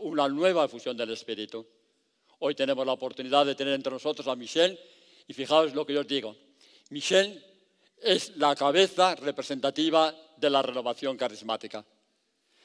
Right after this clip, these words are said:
Detrás de ella, por decirlo de algún modo, hay sesenta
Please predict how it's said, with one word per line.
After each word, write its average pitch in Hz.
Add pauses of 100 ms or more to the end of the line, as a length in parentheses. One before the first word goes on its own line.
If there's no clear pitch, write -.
(100)
Detrás 156
de 185
ella, 123 (400)
por 131
decirlo 143
de 139
algún 131
modo, 160 (440)
hay 143
sesenta 151